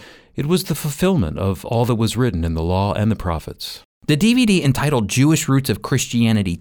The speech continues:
Speaker 2: takes you to Jerusalem for eye-opening insights into the link between Judaism and Christianity.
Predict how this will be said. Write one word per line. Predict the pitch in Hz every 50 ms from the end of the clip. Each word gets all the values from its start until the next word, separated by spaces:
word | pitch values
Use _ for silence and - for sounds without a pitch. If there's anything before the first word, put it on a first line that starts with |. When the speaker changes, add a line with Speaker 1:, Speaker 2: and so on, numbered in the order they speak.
| -
Speaker 2:
takes | - - - 202 220 220 - -
you | - 160
to | - - - 127
Jerusalem | 113 127 117 113 127 143 147 - - 120 107 98 92 90 - - - - -
for | - 143 135 - - -
eye-opening | 196 214 220 220 208 - 180 170 170 175 160 151 139 123 -
insights | - 143 143 139 - - 107 101 98 92 -
into | - - 120 113 -
the | 110 107
link | 104 110 117 120 117
between | - 101 - - 107 98 90 80 73
Judaism | - 120 127 139 160 165 165 156 165 170 170 170 165 - - -
and | 110 90 78
Christianity. | - - - 101 - - - 107 98 90 87 85 78 73 67 - -